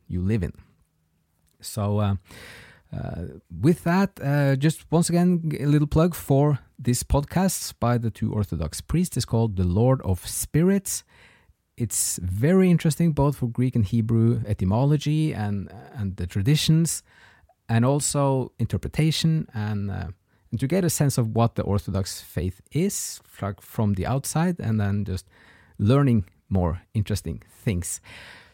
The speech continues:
So, um, I think we're gonna wrap it up here. We're gonna, again, put the link to the, the Dante episode about the angelic beings in the description.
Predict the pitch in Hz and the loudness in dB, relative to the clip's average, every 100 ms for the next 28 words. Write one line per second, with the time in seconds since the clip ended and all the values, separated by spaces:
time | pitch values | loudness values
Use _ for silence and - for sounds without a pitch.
0 | _ - - - 127 127 127 123 120 117 | _ -10 -4 0 2 4 4 4 4 2
1 | 110 _ _ _ _ - - _ - - | 0 _ _ _ _ -20 -20 _ -8 -6
2 | 180 214 196 175 147 170 170 156 - 175 | 2 4 4 4 4 4 2 0 2 2
3 | 180 160 151 143 131 143 143 139 139 127 | 2 2 0 0 0 0 0 0 2 4
4 | 127 - - 117 117 110 98 104 98 92 | 4 2 0 2 2 -2 -4 -4 -2 -4
5 | 90 - - - _ _ 98 71 - 120 | -6 -10 -14 -18 _ _ -6 -6 -2 2
6 | 156 - 156 - 165 156 117 101 95 92 | 2 0 -4 -4 -2 0 -2 -2 -2 -2
7 | 92 _ - 113 135 160 - - 113 120 | -4 _ -8 -2 0 0 -2 -6 0 2
8 | 117 107 - 143 - 196 | 2 -2 -4 -6 -4 -6